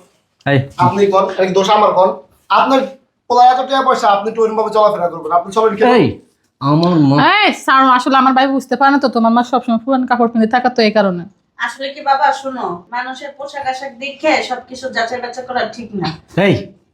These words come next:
Speaker 1: শোন, তুই আমার বাসায় মেহমান হিসেবে আসছিস, মেহমান হিসেবে মেহমানের মতো আচরণ করবি, কিন্তু মেহমান যখন শত্রুতে রূপান্তরিত হয় না, তখন সে আর মেহমান থাকে না।
Speaker 4: বাবা, বাদ দে, ও বুঝতে পারেনি।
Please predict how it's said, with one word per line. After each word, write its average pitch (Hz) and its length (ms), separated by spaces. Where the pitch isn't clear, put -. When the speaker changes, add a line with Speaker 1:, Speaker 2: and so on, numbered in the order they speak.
Speaker 1:
শোন, 135 400
তুই 190 160
আমার 170 240
বাসায় 160 340
মেহমান 170 300
হিসেবে 151 280
আসছিস, - 420
মেহমান 220 340
হিসেবে 208 300
মেহমানের 302 440
মতো 285 180
আচরণ 233 300
করবি, 139 300
কিন্তু - 380
মেহমান 202 400
যখন 214 180
শত্রুতে 214 500
রূপান্তরিত 208 420
হয় 208 180
না, 220 240
তখন 147 260
সে 165 140
আর 139 80
মেহমান 147 340
থাকে 117 200
না। 98 160
Speaker 4:
বাবা, 226 460
বাদ 226 260
দে, 175 300
ও 220 160
বুঝতে 240 320
পারেনি। 170 500